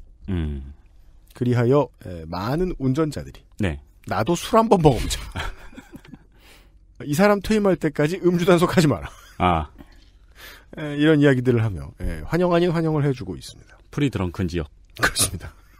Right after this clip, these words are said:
Speaker 2: 술이 공짜일 것 같잖아요. 그 <laughs> 취임에 맞춰서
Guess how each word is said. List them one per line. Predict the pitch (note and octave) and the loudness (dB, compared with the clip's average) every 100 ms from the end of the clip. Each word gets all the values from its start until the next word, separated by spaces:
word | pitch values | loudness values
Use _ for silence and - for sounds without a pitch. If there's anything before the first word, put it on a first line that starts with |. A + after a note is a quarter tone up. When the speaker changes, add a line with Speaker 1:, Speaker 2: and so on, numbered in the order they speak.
| - - - _ _ - | -20 -20 -20 _ _ -20
Speaker 2:
술이 | - F#3 | -10 -6
공짜일 | F#3 B2+ C3+ B2+ | 0 2 4 2
것 | G#2 | 2
같잖아요. | G2 D3 E3+ - G#2 - C3 D#3 C3+ | -4 -4 -4 0 0 2 4 6 6
그 | D#3+ A#2 F#2+ - | 6 4 2 -4
<laughs> | A2+ - - - - | -8 -10 -14 -20 -10
취임에 | - A#3+ A#3+ A3+ G#3+ G3+ F#3 F3 D#3+ D3+ C#3+ C#3 E3 D#3 | -4 0 0 0 0 -2 -2 -4 -2 -2 -2 -2 0 2
맞춰서 | G2 - - - C#3 B2+ B2 A#2 E3+ F#2+ | 0 -4 -6 0 4 6 4 4 2 2